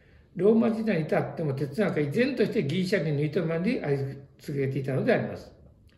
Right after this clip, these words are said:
そしてそのギリシャが終わるとともに哲学を表向きその姿を背景へと没していた感があります。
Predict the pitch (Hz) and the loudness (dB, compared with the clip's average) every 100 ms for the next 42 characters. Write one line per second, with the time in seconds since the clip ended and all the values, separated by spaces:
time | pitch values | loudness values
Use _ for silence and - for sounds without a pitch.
0 | _ _ - - _ _ - 220 220 226 | _ _ -20 -20 _ _ -2 0 0 -2
1 | 220 202 156 233 247 214 170 185 208 - | -2 -2 -2 0 0 0 0 2 2 0
2 | 214 214 208 233 277 - 151 - 165 131 | -2 0 2 2 0 -2 -4 -4 -4 -2
3 | 143 151 208 214 208 240 220 165 147 165 | -2 -2 -2 0 -2 0 -2 -2 -4 -4
4 | 143 139 233 208 165 156 - 156 247 220 | -2 2 2 2 0 0 0 0 0 0
5 | 135 127 - 151 131 131 135 135 208 - | 0 -2 -2 -4 -4 -6 -4 -4 -2 -2
6 | 107 107 - | -4 -8 -12